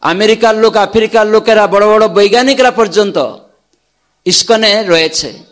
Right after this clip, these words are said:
তারা বুঝতে পারছে। এটা রিক্সাওয়ালা থেকে শুরু করে কোটিপতি পর্যন্ত তারাও বুঝতে পারছে যে এই জগতের সব কিছু মালিক হচ্ছেন ভগবান,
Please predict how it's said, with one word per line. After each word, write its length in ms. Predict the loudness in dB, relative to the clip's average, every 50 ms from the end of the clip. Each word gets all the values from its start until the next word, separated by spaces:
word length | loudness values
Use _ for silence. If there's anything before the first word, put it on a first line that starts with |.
| _ _ _
তারা 180 | -2 0 0 0
বুঝতে 320 | 0 -2 -2 -2 -2 -2
পারছে। 480 | 0 0 -2 -2 -4 -6 -8 -10 -12 -14 -20 _ _ _ _ _ _ _ _ _ _ _ _ _ -8
এটা 200 | -4 -2 0 0
রিক্সাওয়ালা 540 | 0 0 0 0 2 2 2 2 2 2 0
থেকে 260 | 0 0 0 0 0
শুরু 280 | 0 0 0 0 0
করে 560 | 2 2 2 4 4 4 4 4 2 0 -2 -8 -16 -20 _ _ _ _ _ _ _ _ _ _
কোটিপতি 520 | -6 -4 -2 -4 -2 0 -2 -2 -2 -2
পর্যন্ত 680 | -2 0 -2 0 0 0 0 0 0 0 -2 -2 -2 -4 -8 -12 -20 _ _ _ _ _ _ _ _ _ _
তারাও 320 | 0 0 2 4 2 2 2
বুঝতে 320 | 2 0 -2 0 0 -2
পারছে 600 | 0 0 0 -2 -2 -2 0 0 0 0 -2 -4 -8 -14 -20 _ _ _ _ _ _ _ _ _ -4
যে 100 | -2 0
এই 60 | 0
জগতের 460 | 2 2 2 2 0 0 2 2 0
সব 480 | 2 2 2 2 2 4 4 4 2 2 0 -2
কিছু 460 | -4 -2 0 0 2 2 2 2 0 -4 -12 -20 -20 _ _ _ _ _
মালিক 460 | -4 -2 -2 0 0 0 -2 0 0
হচ্ছেন 340 | 0 -2 0 -2 -2 -2 -4
ভগবান, 720 | -4 -6 -6 -4 -2 0 0 2 0 0 -2 -6 -10 -14